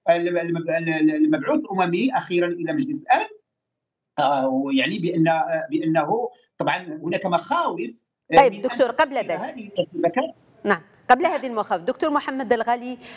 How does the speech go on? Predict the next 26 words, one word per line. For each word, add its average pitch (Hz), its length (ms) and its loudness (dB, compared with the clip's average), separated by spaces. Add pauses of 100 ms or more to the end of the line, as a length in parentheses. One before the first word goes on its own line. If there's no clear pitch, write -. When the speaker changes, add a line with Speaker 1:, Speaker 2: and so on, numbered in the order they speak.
(140)
Speaker 2:
آه، 208 200 6
تحدث 262 480 0
الدكتور 214 420 -2
دريس 175 360 -2
الجريني 196 400 0
عن 220 240 -2
الموقف 185 540 0
الروسي. 196 580 0
روسيا 240 360 0
تربطها 185 460 -2
علاقات 165 500 -2 (380)
وثيقة 180 560 2
ومصالح 165 560 -2
مشتركة 165 800 -2
مع 160 300 0
الجزائر 165 520 -2
منذ 165 220 -2
القدم، 208 500 0 (340)
وتربطها 294 520 4
كذلك 190 460 -2
علاقات 165 560 -2
وثيقة 175 440 0
مع 151 400 -2
المغرب. 160 640 -2
نتذكر 156 600 -2
الاتفاقية 156 760 -2